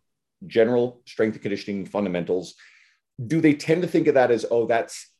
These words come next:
that's strength coach territory for, you know, a-, athletic populations," and they don't even kind of penetrate that?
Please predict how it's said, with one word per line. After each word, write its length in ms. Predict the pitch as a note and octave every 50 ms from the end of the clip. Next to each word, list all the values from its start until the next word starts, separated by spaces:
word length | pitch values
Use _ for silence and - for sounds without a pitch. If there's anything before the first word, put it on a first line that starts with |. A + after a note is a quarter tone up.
| - G2 F#2 - _ -
that's 260 | - B2+ C#3 C3+ -
strength 580 | - - - - - - - C#3 C3 C3+ C3 -
coach 380 | - B2+ A#2+ G#2+ - - - -
territory 680 | C3 A2+ A2+ A2+ A2+ A2+ - G#2+ G2+ G2+ G#2 G#2 G#2
for, 280 | G#2 - F#2 F2+ F#2 G#2
you 80 | G2+
know, 220 | F2+ F2+ E2 - - -
a-, 120 | G2 - - - -
athletic 480 | F#2+ G2 G2 - G2+ G#2 G2+ G2+ - -
populations," 840 | - G2 - - F2+ F2+ F#2 F2+ E2+ - - F#2 F2 F2+ F2+ F2
and 100 | E2+ E2
they 60 | F2
don't 200 | E2 F#2+ F#2+ G2+
even 180 | F#2+ E2+ F#2+ E2
kind 180 | - G#2 F#2+ F#2
of 140 | F2 -
penetrate 540 | - - G#2+ G2+ G#2 G#2 - - G#2+ G2+ -
that? 340 | - G2+ G#2 G#2 G2+ -